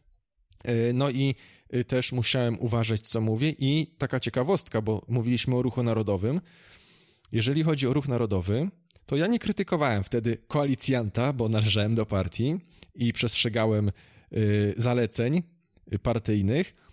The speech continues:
ale mimo wszystko ruch narodowy dybał na mnie cały czas. Podsyłał screeny moich tweetów, gdzie nie było żadnej krytyki, yy, ruchu narodowego.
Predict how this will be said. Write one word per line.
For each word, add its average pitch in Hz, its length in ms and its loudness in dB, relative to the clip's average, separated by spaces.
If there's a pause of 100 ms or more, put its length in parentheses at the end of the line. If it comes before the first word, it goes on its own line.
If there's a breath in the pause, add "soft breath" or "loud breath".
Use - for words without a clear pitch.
(340 soft breath)
ale 131 320 0
mimo 160 280 2
wszystko - 680 -4
ruch 147 220 0
narodowy 131 720 0 (200)
dybał 143 640 0
na 110 180 2
mnie 127 240 0
cały 98 400 0
czas. - 520 -4 (120)
Podsyłał 101 420 0
screeny 113 500 0
moich 117 260 -2
tweetów, 110 560 0
gdzie 107 220 0
nie 123 180 0
było 127 240 0 (140)
żadnej 120 460 0
krytyki, 120 600 -2 (460 loud breath)
yy, 104 880 2 (260)
ruchu 127 240 -2
narodowego. 104 640 0